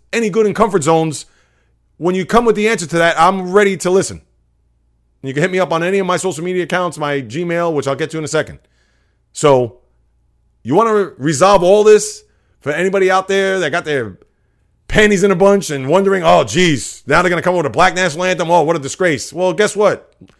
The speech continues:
Again, cold, hard look, stare in that mirror, my guys and gals,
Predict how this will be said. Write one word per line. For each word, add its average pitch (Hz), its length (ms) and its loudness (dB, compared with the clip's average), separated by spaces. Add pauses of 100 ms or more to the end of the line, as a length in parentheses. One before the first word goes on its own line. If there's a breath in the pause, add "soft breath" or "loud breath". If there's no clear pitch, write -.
(720)
Again, 120 480 2 (480)
cold, 185 560 4 (240)
hard 185 520 4 (200)
look, 175 400 0 (200)
stare 185 680 2 (100)
in 180 180 2
that 180 160 0
mirror, 175 200 2
my 127 140 0
guys 127 500 0 (140)
and 139 160 2
gals, 135 540 0